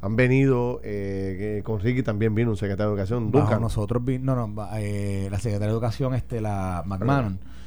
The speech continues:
Speaker 1: Vino
Speaker 2: Eh,
Speaker 1: también.
Speaker 2: McMahon era, espérate, espérate, no, no, no, era la
Speaker 1: El punto,
Speaker 2: la
Speaker 1: Carlos, que quiero
Speaker 2: Vino.
Speaker 1: plan-, sí, que quiero plantear es que no es la primera vez que tenemos esta oportunidad dorada donde un secretario de Educación, que es el que tiene la llave de los chavos y todos los recursos,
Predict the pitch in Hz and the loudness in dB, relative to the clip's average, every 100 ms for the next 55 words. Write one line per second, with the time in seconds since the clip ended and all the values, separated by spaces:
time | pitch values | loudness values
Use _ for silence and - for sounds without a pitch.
0 | - - - 113 135 127 113 101 92 92 | -12 -12 -8 2 4 6 2 0 -2 -4
1 | 87 78 64 - - - 107 98 135 160 | -6 -6 -10 -12 -12 -6 -4 -2 -2 0
2 | 156 117 117 104 107 101 101 110 113 110 | 0 -2 -4 -4 -4 -2 -2 -2 0 0
3 | 107 113 117 117 107 135 127 196 196 151 | 0 0 2 0 0 2 4 4 4 2
4 | 123 110 101 101 117 110 120 156 151 147 | 2 0 -2 -2 -2 0 2 2 2 -2
5 | - - 117 107 113 117 117 135 131 135 | -8 -8 -6 -4 -4 -2 -2 -2 -2 -2
6 | 131 131 120 123 110 104 101 101 113 123 | -2 -2 -2 -2 0 0 -2 0 0 2
7 | 131 131 127 123 120 117 117 104 95 107 | 0 0 0 0 0 -2 -4 -4 -2 0
8 | 117 123 107 113 107 110 107 107 107 104 | 2 2 2 -2 -2 -2 0 0 0 0
9 | 104 104 98 90 95 92 107 101 98 101 | 0 0 -2 -2 -4 -2 0 0 0 0
10 | 98 101 95 104 101 104 95 92 101 98 | 0 -2 -2 -2 -2 -2 -2 -2 0 0
11 | 104 98 92 95 98 98 98 95 95 90 | 0 2 2 2 0 0 0 0 0 -2
12 | - 98 98 95 95 95 95 98 98 92 | -2 -2 0 -2 -2 -2 -2 0 -2 -2
13 | 95 98 95 95 | -2 0 0 -2